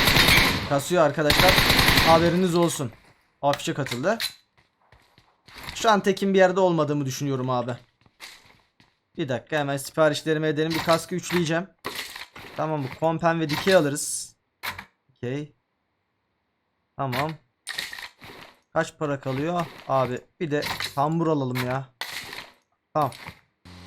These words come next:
Yalnız bir dakika, orada bir araba durmuş değil mi? Arkadaşlar. Sanki burası karışır gibi ya. Ne diyorsunuz? Vallahi arabayı gördüm. Şunu da alacağım.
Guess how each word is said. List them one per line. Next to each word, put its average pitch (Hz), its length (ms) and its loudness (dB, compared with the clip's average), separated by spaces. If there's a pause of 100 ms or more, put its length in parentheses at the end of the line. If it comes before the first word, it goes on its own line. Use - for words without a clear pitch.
Yalnız 190 560 4
bir 202 120 -2
dakika, 226 600 4
orada 202 300 4
bir 247 140 8
araba 208 280 8
durmuş 170 280 0
değil 262 100 8
mi? 127 200 2 (1500)
Arkadaşlar. 143 720 -2 (1040)
Sanki 180 420 0
burası 175 300 0
karışır 170 400 2
gibi 151 240 0
ya. 127 140 0
Ne 175 200 0
diyorsunuz? 170 600 -2 (1080)
Vallahi 190 440 6
arabayı 185 400 6
gördüm. 175 380 0 (340)
Şunu 156 180 -6
da 139 60 -2
alacağım. 131 380 -6